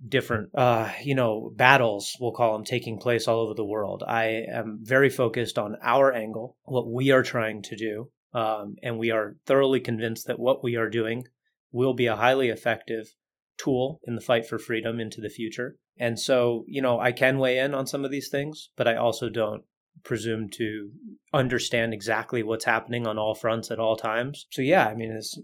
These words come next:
if you wanna talk about the truckers specifically, I look at it like this. You do what you can do, okay? If you feel disempowered,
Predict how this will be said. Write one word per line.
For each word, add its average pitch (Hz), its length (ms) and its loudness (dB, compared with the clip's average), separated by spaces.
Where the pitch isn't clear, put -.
if - 100 -10
you 131 40 -2
wanna 123 120 0
talk 127 220 4
about 123 160 2
the 120 80 -4
truckers 135 440 0
specifically, 151 880 -2
I 131 100 2
look 127 200 0
at 131 100 0
it 127 140 2
like 113 220 -4
this. 107 400 -6
You 151 260 -2
do 185 200 6
what 185 220 6
you 127 100 -4
can 117 520 0
do, 101 320 -10
okay? 120 320 2
If 113 100 -2
you 151 140 -2
feel 160 300 4
disempowered, 120 800 0